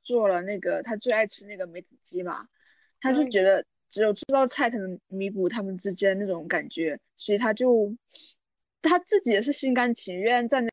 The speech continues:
Speaker 1: 里等了他好几十年。我该怎么说呢？你说那个男主，那个男主其实也蛮残忍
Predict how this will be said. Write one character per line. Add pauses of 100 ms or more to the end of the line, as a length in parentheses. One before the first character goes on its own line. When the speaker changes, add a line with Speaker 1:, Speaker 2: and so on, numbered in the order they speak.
Speaker 1:
里
等
了
他
好
几
十
年。 (380)
我
该
怎
么
说
呢？ (220)
你
说
那
个
男
主，
那
个
男
主
其
实
也
蛮
残
忍